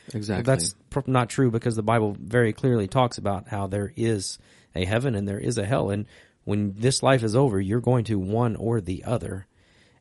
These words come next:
Speaker 2: And, and we, it's not that,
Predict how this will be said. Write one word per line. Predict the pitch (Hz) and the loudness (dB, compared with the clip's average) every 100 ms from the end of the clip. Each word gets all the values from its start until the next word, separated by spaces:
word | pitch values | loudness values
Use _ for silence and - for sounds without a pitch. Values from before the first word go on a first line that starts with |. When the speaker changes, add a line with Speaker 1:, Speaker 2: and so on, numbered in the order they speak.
| - | -4
Speaker 2:
And, | 113 117 113 107 - | 0 2 2 0 -4
and | - 117 | -4 -2
we, | 110 147 151 - _ _ _ | 2 2 0 -6 _ _ _
it's | 131 - | -6 -2
not | 147 175 | 0 0
that, | 127 104 | 2 0